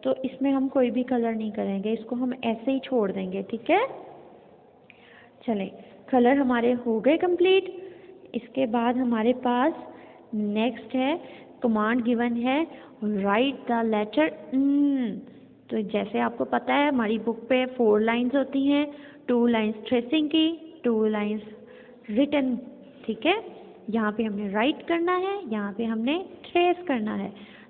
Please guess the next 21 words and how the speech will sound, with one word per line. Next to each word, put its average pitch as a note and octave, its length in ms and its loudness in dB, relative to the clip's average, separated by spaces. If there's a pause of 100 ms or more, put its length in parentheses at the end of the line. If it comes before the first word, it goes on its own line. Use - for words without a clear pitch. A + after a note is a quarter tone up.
चलें, F#3 260 0 (320)
rhyme G#3+ 380 0
के C#4 180 0
according A#3 460 0
करेंगे। C4+ 420 0 (520)
देखें A3 300 -2
सब C4+ 220 0
बच्चे, D4+ 340 2 (1200)
put A3+ 160 0
the A3+ 100 2
pencil A3+ 360 -2
on A#3 160 0
the C#4+ 160 2 (600)
dot, D4 460 2 (600)
knees A3+ 580 -6 (100)
down, A3+ 680 -2 (760)
go G#3 280 -2 (100)
up D4+ 180 -2 (480)
and A3 440 -4 (340)
bum D#4 540 -4 (160)
tea, G3+ 380 -4